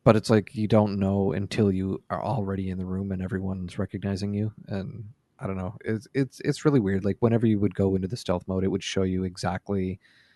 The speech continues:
who will identify you and stuff. And it, I felt like there weren't enough contextual clues unless you were using, like, the hud.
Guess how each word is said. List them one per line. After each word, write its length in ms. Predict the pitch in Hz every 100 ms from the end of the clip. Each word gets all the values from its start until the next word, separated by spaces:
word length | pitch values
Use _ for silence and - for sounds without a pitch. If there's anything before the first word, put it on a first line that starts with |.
| _ _ _
who 520 | - 95 92 90 - _ _ _ _
will 240 | 98 101 98
identify 480 | 95 95 95 101
you 260 | 95 92 95
and 120 | 95
stuff. 300 | - 101 -
And 260 | 95 90 87
it, 140 | 120 - _ _ _ _ _ _ _ -
I 60 | 120
felt 180 | 135
like 120 | 123 107
there 100 | 113
weren't 220 | 127 120
enough 280 | 113 113 - _
contextual 640 | 117 92 98 - 101 92
clues 560 | - 95 92 92 87 -
unless 720 | 104 92 92 82 90 - - - _ _ _ _ _ _
you 120 | - 95
were 100 | 90
using, 600 | 90 90 92 90 87 -
like, 200 | 107 80
the 80 | -
hud. 420 | - 98 95 117